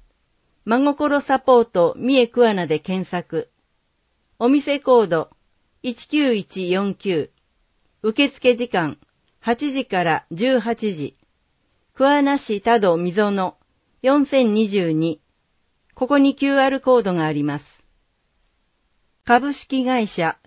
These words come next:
桑名不動産。千九百三十年創業。不動産の総合コンサルタント。フリーダイヤル零一二零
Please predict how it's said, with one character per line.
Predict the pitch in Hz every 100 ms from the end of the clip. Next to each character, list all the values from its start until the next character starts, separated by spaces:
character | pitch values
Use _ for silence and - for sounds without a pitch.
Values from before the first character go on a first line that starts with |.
| _
桑 | - 254 277
名 | 269
不 | 262 240
動 | 233 208
産。 | - 156 139 - _ _ _ - _ _ _ _ _ _
千 | _ 285 294
九 | 262 262 247
百 | 220 196
三 | - 226 247
十 | 214 233 214
年 | 185 160
創 | 156 208 208 202
業。 | 185 185 180 - _ _ _ _ _ _ _
不 | -
動 | 240 285 269
産 | 226 214 185
の | 175 175
総 | 240 254 262
合 | 269 254
コ | 254 254
ン | 240
サ | 226
ル | 202
タ | - 156
ン | 139
ト。 | - 123 _ _ _ _ _ _ _ _ _ _
フ | - 240
リ | 254 277 262
ー |
ダ | 240 233
イ |
ヤ | 202 175
ル | 165 147 - _ _ _ _
零 | 254 311 311 302
一 | 285 226
二 | 202 220 220 202
零 | 208 170 -